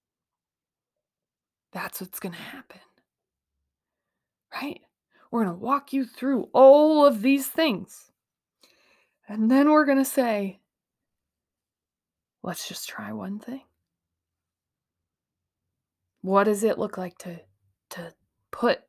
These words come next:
one of those things in action, to try one of those things on? Because we aren't meant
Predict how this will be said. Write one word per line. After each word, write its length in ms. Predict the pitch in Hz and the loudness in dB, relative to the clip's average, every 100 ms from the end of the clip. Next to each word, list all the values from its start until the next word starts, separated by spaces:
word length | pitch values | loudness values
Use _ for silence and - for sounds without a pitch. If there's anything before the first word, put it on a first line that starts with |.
| _ _ _ | _ _ _
one 260 | 196 226 240 | 0 4 4
of 140 | 226 | 2
those 220 | 208 202 202 | 0 -2 -6
things 320 | 185 170 160 | -10 -12 -14
in 120 | 170 | -16
action, 420 | - - - - - - _ _ _ - | -18 -20 -20 -20 -20 -20 _ _ _ -20
to 140 | - - | -20 -12
try 760 | - - - 247 226 196 180 _ - - _ _ - | -12 -8 -2 0 0 -6 -14 _ -20 -20 _ _ -10
one 340 | 226 254 277 | 2 4 4
of 160 | 226 202 | 0 0
those 240 | 202 185 | -2 -4
things 320 | - 180 180 | -8 -10 -10
on? 260 | 190 226 226 _ _ _ _ _ _ _ _ _ _ _ _ _ _ _ _ _ _ _ _ _ _ _ _ _ _ _ _ _ _ _ _ _ _ _ _ _ _ _ _ | -10 -12 -14 _ _ _ _ _ _ _ _ _ _ _ _ _ _ _ _ _ _ _ _ _ _ _ _ _ _ _ _ _ _ _ _ _ _ _ _ _ _ _ _
Because 600 | 220 - 208 196 - - _ _ _ _ _ _ _ _ _ _ _ _ _ _ _ _ _ - | -12 -8 -8 -8 -10 -12 _ _ _ _ _ _ _ _ _ _ _ _ _ _ _ _ _ -2
we 360 | 208 254 294 - | 2 4 2 2
aren't 320 | 214 220 254 - - | 2 2 0 -8 -12
meant 540 | 185 175 - - - | -10 -10 -14 -20 -20